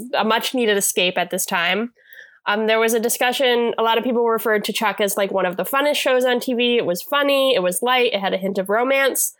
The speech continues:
But one of the, um, terms that kept coming up in a lot of these interviews was that Chuck is, like,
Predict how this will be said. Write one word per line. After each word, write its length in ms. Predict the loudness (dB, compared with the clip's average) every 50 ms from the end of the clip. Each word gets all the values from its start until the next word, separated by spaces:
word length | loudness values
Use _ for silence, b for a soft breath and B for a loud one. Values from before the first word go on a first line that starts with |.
| B B B B
But 120 | -2 0
one 160 | 2 2 2 2
of 140 | 0 0
the, 260 | 0 0 2 2 2 2
um, 200 | 2 0 -2 -2
terms 440 | -2 0 2 2 2 0 0 0
that 320 | 0 2 2 2 0 -2 -6 -6
kept 320 | -4 -2 -2 -4 -6 -8 -6
coming 320 | -4 -2 0 0 0 0 2
up 280 | 2 2 0 0 -2 -2
in 160 | 0 0 2
a 160 | 2 2 0
lot 180 | 0 0 0 0
of 80 | -2
these 140 | -4 -4 -2
interviews 520 | -2 -2 0 0 0 0 0 0 0 -2
was 140 | -4 -2 0
that 200 | 0 -2 -2 -2
Chuck 220 | -2 -4 -2 -2 -2
is, 160 | -2 -2 0
like, 280 | 0 0 0 -2 -6